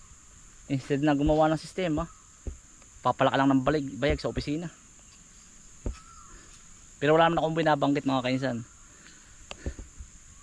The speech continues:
Kasi dapat ano eh. Sabi ni kainsan na <laughs> nagdadrama ka na ah. Hindi, yung akin ay totoo mga kainsan, reality.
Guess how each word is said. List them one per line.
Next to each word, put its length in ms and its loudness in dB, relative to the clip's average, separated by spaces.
Kasi 160 -2
dapat 400 0
ano 160 -8
eh. 100 -10
Sabi 240 -2
ni 80 0
kainsan 460 2
na 120 4
<laughs> 840 -18
nagdadrama 480 0
ka 80 0
na 240 -2
ah. 20 -16
Hindi, 240 -4
yung 80 4
akin 240 0
ay 40 -4
totoo 280 -4
mga 320 0
kainsan, 320 -4
reality. 480 2